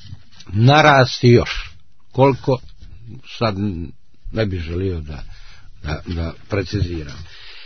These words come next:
E, vidite sad, na osnovu svega ovoga,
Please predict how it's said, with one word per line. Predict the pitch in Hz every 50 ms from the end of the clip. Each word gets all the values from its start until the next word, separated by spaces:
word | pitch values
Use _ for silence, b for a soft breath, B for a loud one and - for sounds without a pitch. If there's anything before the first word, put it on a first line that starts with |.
| B B B 113 B B - - -
E, | 123 139
vidite | 180 202 165 156 131 127 120 107
sad, | - - 104 82 - - - - - - - - - - - - - - - - - -
na | 98 104 120 160
osnovu | 202 208 - - 185 170 160 151
svega | 135 - - 196 214 180 151 139
ovoga, | 123 117 107 98 92 78 - 67 67